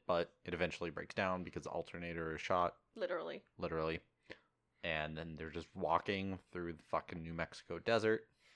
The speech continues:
Speaker 1: for thirty, sixty miles.
Speaker 2: Who fucking knows?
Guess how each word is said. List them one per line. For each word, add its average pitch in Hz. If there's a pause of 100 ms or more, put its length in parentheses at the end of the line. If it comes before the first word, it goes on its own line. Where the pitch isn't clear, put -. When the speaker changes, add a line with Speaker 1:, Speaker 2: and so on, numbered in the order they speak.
(960)
Speaker 1:
for 87 (440)
thirty, 95
sixty 95
miles. 101 (120)
Speaker 2:
Who 226
fucking -
knows? 160